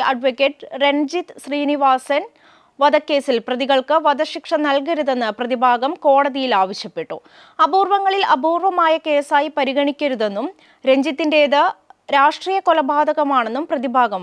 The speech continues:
വാദിച്ചു. ഷാനെ കൊലപ്പെടുത്തിയതിന്റെ സ്വാഭാവിക പ്രതികരണം മാത്രമാണെന്നും അതുകൊണ്ട് ക്രിമിനൽ ഗൂഢാലോചന നിലനിൽക്കില്ലെന്നും പ്രതിഭാഗം അഭിഭാഷകൻ വാദിച്ചു. ഗായകൻ സൂരജ് സന്തോഷ് രാജിക്കത്ത് നൽകിയിട്ടില്ലെന്ന്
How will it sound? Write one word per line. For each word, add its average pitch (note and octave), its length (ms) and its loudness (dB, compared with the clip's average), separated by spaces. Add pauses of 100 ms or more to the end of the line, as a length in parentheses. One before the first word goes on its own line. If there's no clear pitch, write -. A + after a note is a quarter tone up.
വാദിച്ചു. F3+ 380 -2 (220)
ഷാനെ A#3+ 420 0
കൊലപ്പെടുത്തിയതിന്റെ C4+ 880 -2 (280)
സ്വാഭാവിക D#4 600 0 (140)
പ്രതികരണം C#4+ 500 -2 (100)
മാത്രമാണെന്നും C#4 720 -2 (100)
അതുകൊണ്ട് B3+ 380 -4 (120)
ക്രിമിനൽ D4+ 440 -2
ഗൂഢാലോചന C#4+ 640 0
നിലനിൽക്കില്ലെന്നും D4 760 -4
പ്രതിഭാഗം C4 580 -2 (200)
അഭിഭാഷകൻ B3 640 -4 (140)
വാദിച്ചു. E3+ 380 -10 (340)
ഗായകൻ G#4+ 480 0 (160)
സൂരജ് E4 420 -4
സന്തോഷ് D4+ 480 -2
രാജിക്കത്ത് C#4+ 640 0
നൽകിയിട്ടില്ലെന്ന് B3+ 800 -4